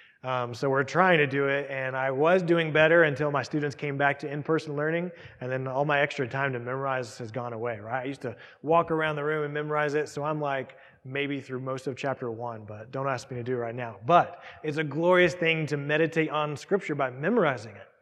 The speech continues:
'cause as you're, whatever, however you do it, I would walk around my classroom, right, while the kids are doing their work virtually. I have my headphones in, and I could memorize Scripture while I'm doing it. And as I did that, things would jump out at me that I never saw before.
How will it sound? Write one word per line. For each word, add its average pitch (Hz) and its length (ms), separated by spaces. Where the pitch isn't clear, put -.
'cause 131 140
as 151 140
you're, 139 280
whatever, 151 320
however 175 260
you 175 60
do 156 140
it, - 20
I 135 100
would 135 140
walk 160 220
around 160 200
my 151 120
classroom, 151 640
right, 147 280
while 131 140
the 127 60
kids 156 280
are 139 60
doing 151 240
their 147 140
work 156 340
virtually. 151 460
I 135 40
have 147 120
my 131 80
headphones 147 420
in, 147 260
and 120 80
I 113 60
could 110 120
memorize 151 520
Scripture 156 380
while 143 160
I'm 131 120
doing 151 260
it. 160 260
And 143 120
as 185 320
I 165 120
did 185 300
that, 135 500
things 196 200
would 165 140
jump 135 240
out 147 160
at 180 80
me 190 140
that 151 120
I 135 60
never 139 260
saw 123 320
before. - 480